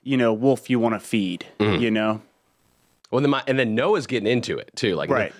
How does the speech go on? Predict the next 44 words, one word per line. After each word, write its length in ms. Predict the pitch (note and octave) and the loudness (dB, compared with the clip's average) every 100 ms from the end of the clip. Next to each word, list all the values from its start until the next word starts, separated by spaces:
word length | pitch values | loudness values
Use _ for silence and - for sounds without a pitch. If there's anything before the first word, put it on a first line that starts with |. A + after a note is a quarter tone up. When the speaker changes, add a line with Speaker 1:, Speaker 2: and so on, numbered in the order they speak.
| - - | -20 -6
Speaker 2:
"Get 220 | B2+ F3 | 0 0
it, 340 | - - - A#2+ | 0 -12 -12 0
get 180 | F#3 B2+ | 2 2
it, 380 | - C3 C#3 B2 | -2 -10 -6 0
get 180 | F#3 | 0
it." 120 | - - | 0 -2
Like, 140 | A2 A#2 | -2 0
it's 60 | |
Speaker 1:
Right. 80 | A#2+ | 0
Speaker 2:
like 180 | A2 F2 | 0 -2
that, 260 | A#2 A2+ - - | -4 -4 -8 -4
you 100 | G2+ | 0
know? 60 | A#2+ | 2
Speaker 1:
Right. 200 | A2 B2 _ _ _ _ _ | 0 -4 _ _ _ _ _
Speaker 2:
Kid's 180 | - - | -6 -4
four. 320 | - F#3 - _ _ _ _ _ _ _ - | 0 0 -2 _ _ _ _ _ _ _ -6
I, 180 | A#2 C3 - | -2 -2 -2
I, 180 | A2+ D3+ | -2 -2
Speaker 1:
Do 40 | A#2+ | 0
you 60 | D3+ | 0
Speaker 2:
that 80 | F3 | 0
Speaker 1:
think 60 | |
Speaker 2:
was 100 | F3 | 0
the 80 | F3 | 2
Speaker 1:
Noah 120 | E3+ | 0
would've 180 | D3+ F3 | 0 -2
Speaker 2:
first 100 | D#3+ | 0
Speaker 1:
cried, 80 | D3 | 0
Speaker 2:
moment 260 | C3+ A2+ C#3+ | 2 0 0
Speaker 1:
do 60 | |
you 60 | C#3+ | -2
Speaker 2:
for 40 | |
me. 40 | D#3+ | 0
Speaker 1:
think 300 | E3 D#3+ - _ - - | -2 -4 -16 _ -14 -4
that 180 | C3+ A#2+ | -2 -2
the 60 | |
kids 260 | C3 C3+ - | 0 -2 0
would 80 | B2 | -4
have 80 | |
cried 260 | A2+ A#2 A#2 | -2 -2 -2
if 120 | A2 | -2
App 180 | A2 G#2+ | -2 -2
State 200 | - A2+ | 0 -2
lost? 400 | G2+ G#2 A2+ - | 2 0 0 -10